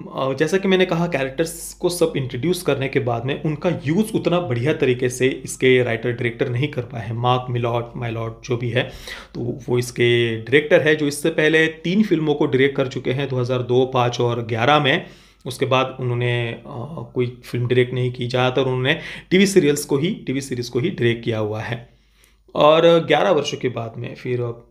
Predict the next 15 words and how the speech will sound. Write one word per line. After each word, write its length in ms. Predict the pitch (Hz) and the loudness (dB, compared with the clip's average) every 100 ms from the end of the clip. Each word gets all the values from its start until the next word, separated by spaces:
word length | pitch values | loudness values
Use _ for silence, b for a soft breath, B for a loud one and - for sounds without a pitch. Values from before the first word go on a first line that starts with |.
| _ | _
पहली 220 | 139 143 | -2 0
बार 220 | 151 135 131 | 2 2 2
वो 80 | |
एक 120 | 131 135 | 0 0
फिल्म 180 | 123 | -4
को 100 | 123 | -2
डायरेक्ट 280 | 127 117 117 | -2 -2 -6
कर 100 | 117 | -6
रहे 140 | 113 113 | -6 -8
हैं, 180 | 143 180 | -8 -2
द 60 | |
मेन्यू। 340 | 139 127 123 117 113 B B B B | 0 2 2 0 -4 B B B B
तो, 260 | 220 247 247 | 8 10 8
अ, 240 | - - | 4 0
एक 80 | 135 | 0